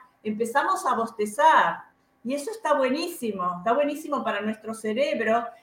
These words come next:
y está buenísimo porque aprovechamos las lágrimas que provocan el bostezo para limpiar y lubricar los globos oculares. Eso da un alivio muy, muy importante para los ojos.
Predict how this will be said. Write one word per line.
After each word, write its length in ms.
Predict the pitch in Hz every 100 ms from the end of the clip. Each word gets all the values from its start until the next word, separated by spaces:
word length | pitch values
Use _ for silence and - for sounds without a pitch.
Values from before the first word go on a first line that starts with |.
| _
y 100 | 208
está 260 | 208 269
buenísimo 640 | 285 277 294 415 254 202 196
porque 240 | 190 190
aprovechamos 720 | 190 196 196 202 277 311 254 214
las 240 | 185 220
lágrimas 640 | 220 294 339 233 196 185 - _
que 100 | 190
provocan 520 | 185 190 226 254 247
el 100 | 220
bostezo 840 | 214 269 - 247 240 - 233 - - _ _ _
para 240 | 220 214
limpiar 500 | 208 214 214 233 254 311
y 80 |
lubricar 560 | 262 214 196 196 220 285
los 120 | 277
globos 340 | 240 240 233 226
oculares. 540 | 208 208 254 226 214
Eso 400 | 240 262 - 262
da 280 | 233 233 240
un 200 | 240 240
alivio 840 | 214 196 233 262 269 269 269 269 269
muy, 720 | 220 226 240 269 277 285 277
muy 200 | 254 285
importante 600 | 285 247 233 247 262 277
para 180 | 233 208
los 240 | 202 202
ojos. 440 | 254 220 - -